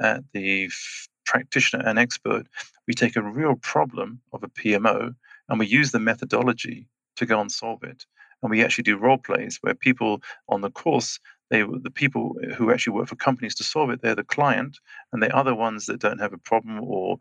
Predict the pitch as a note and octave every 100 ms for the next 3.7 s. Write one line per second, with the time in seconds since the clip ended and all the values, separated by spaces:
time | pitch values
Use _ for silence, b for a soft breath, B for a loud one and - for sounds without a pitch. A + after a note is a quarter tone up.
0 | _ - B2+ A2 - G#2 G2+ - - G#2
1 | G2 - G2 - G2 A#2+ - G#2+ - -
2 | B2 A2+ D3 B B - G#2 - - -
3 | - A2 - G#2 B2 B2+